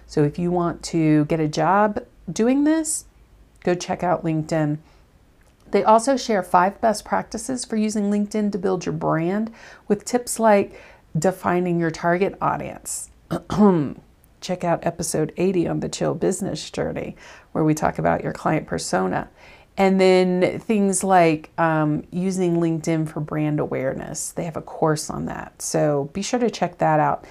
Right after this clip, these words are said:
LinkedIn is also building a creator program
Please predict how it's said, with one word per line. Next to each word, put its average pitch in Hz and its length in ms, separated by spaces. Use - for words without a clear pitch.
LinkedIn 208 320
is 240 240
also 202 280
building 233 420
a 175 80
creator 175 560
program 175 800